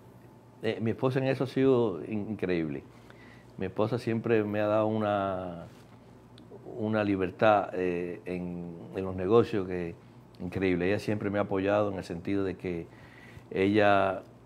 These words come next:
ha depositado toda la confianza en, en, en mí, en lo-, las cosas, en los negocios. Y claro que me, me ha preguntado y, y, y ella me ha dicho, "Tú lo quisiste así". Y yo digo, "Sí", y ya,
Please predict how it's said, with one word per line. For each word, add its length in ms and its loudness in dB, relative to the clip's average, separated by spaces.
ha 60 6
depositado 480 4
toda 240 8
la 80 6
confianza 720 0
en, 360 -6
en, 280 -6
en 160 -2
mí, 160 0
en 120 0
lo-, 80 -4
las 140 -4
cosas, 360 -4
en 100 -4
los 100 -2
negocios. 460 -2
Y 240 2
claro 320 10
que 80 2
me, 260 4
me 140 0
ha 100 4
preguntado 680 6
y, 60 6
y, 600 0
y 140 2
ella 140 2
me 120 0
ha 40 2
dicho, 280 0
"Tú 140 2
lo 100 6
quisiste 360 0
así". 280 -2
Y 60 -4
yo 80 4
digo, 200 2
"Sí", 380 -8
y 80 -4
ya, 280 2